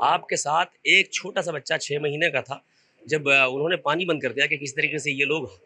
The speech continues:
हार जाएं, तो, आ, इमाम हुसैन अलैहिस्सलाम अपने उस छोटे बच्चे को अपने हाथ पे, हाथों पे लेकर करबला के मैदान में गए और जाने के बाद कहा कि अगर तुम्हारी नज़रों में मैं गुनहगार हूँ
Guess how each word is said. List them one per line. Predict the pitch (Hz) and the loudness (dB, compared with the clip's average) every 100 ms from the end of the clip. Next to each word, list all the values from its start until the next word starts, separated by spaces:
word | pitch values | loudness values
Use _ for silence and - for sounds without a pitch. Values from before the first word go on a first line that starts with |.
| - | -6
हार | - 170 147 | 2 4 6
जाएं, | 139 170 | 4 4
तो, | - _ _ _ 151 160 | 0 _ _ _ -4 -2
आ, | 139 120 117 113 113 | -4 -6 -8 -8 -8
इमाम | 127 147 | -6 -4
हुसैन | 156 127 151 | -4 -2 0
अलैहिस्सलाम | 139 127 - 131 151 | 2 2 2 0 0
अपने | 139 139 | -2 -4
उस | 139 - | -6 -4
छोटे | 175 180 | -2 0
बच्चे | 151 - 139 | 0 -2 -4
को | 151 | -2
अपने | 147 135 | -2 0
हाथ | 123 143 - | 0 -2 -2
पे, | 147 | -4
हाथों | 117 139 156 | -2 -2 0
पे | 147 | 4
लेकर | 131 147 180 165 - _ _ | 4 4 2 -4 -10 _ _
करबला | 135 135 147 151 | -4 0 2 2
के | 143 | 0
मैदान | 131 123 143 | 0 2 2
में | 135 | 4
गए | 127 | 4
और | 147 | 4
जाने | 127 127 135 | 2 -2 -2
के | |
बाद | 120 123 - | -2 -2 -2
कहा | 120 147 | -4 -2
कि | 143 | -2
अगर | - 151 165 | -4 -2 -2
तुम्हारी | 151 123 147 156 | -2 0 2 2
नज़रों | 135 147 | 0 0
में | 160 | 0
मैं | 143 135 190 | 2 4 4
गुनहगार | 170 139 127 117 | 2 -2 0 -2
हूँ | 143 | -2